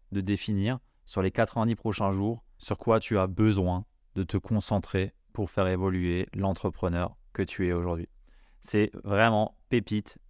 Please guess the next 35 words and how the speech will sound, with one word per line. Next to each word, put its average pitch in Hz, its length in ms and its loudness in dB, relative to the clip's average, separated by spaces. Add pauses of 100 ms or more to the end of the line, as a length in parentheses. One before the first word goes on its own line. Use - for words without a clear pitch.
de 95 120 -2
se 95 160 -4
concentrer 95 520 -2
sur 92 160 -6
ça 104 360 4
parce - 180 -6
que - 80 -8
tu - 120 -6
vas 90 80 2
voir 92 200 0
que 87 240 -2 (400)
quand 113 120 2
tu 113 120 -6
commences 131 300 2
à 120 60 4
te - 60 -14
concentrer 110 460 -2
sur 95 160 -4
ces - 160 -2
points-là, 101 460 0 (100)
donc, 87 260 -6
euh, 87 80 0
voilà, 92 380 2
donc 90 320 -6
qui - 160 -12
tu 92 300 0
es, 104 60 2
les 95 100 -2
traits - 160 -6
de - 40 -14
caractère, 98 500 0 (200)
les 92 80 -2
croyances, 92 580 0
les 92 120 -4
compétences, 101 600 -4